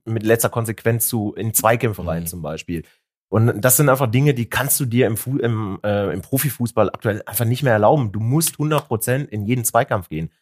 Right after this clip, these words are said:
Speaker 1: Und das tut Marco Reus nicht, aus welchen Gründen auch immer. Das hat er in den letzten Jahren schon nicht getan. Aber jetzt in Eindhoven war es wieder, äh,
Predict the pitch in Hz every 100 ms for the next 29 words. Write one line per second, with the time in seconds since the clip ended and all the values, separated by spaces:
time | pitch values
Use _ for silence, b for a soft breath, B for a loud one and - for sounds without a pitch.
0 | _ _ - 92 110 - 131 131 120 127
1 | 113 113 123 127 120 110 - 101 90 98
2 | 110 110 101 113 101 90 110 139 131 127
3 | - 107 104 104 101 113 - 98 110 135
4 | - 123 127 117 - 117 120 120 _ _
5 | _ - 92 98 113 104 98 101 110 104
6 | 90 92 95 95 90 80 76 90 90